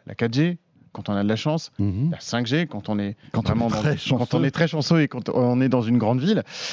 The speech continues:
Speaker 1: Mais malheureusement, on se, va se retrouver dans des cas de figure, et il y a toujours des exemples partout, et on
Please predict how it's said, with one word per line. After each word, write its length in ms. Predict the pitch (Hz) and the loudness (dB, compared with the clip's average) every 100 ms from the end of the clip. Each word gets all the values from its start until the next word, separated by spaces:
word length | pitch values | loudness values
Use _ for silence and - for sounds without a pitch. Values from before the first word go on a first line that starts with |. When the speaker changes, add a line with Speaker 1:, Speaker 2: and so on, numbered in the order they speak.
| - - - | -8 -10 -4
Speaker 1:
Mais 320 | - - 185 131 | 2 4 4 4
malheureusement, 580 | 165 196 131 135 214 | 4 2 2 0 0
on 40 | 160 | -4
se, 100 | - | -4
va 120 | 123 | -4
se 80 | - | -4
retrouver 280 | 131 - 151 | -6 -2 -2
dans 100 | 120 | 0
des 120 | 113 | -2
cas 120 | 139 | -2
de 60 | 127 | -2
figure, 460 | 131 120 139 143 | -2 2 2 2
et 80 | 107 | 0
il 40 | 107 | 0
y 60 | |
a 60 | 101 | -2
toujours 420 | - 135 131 143 | -2 -4 0 0
des 200 | 123 107 | 0 0
exemples 560 | 113 117 127 117 110 101 | 0 0 -2 -2 -2 -2
partout, 580 | - 113 - 156 196 156 | -4 -6 0 2 4 2
et 80 | |
on 80 | 113 | 2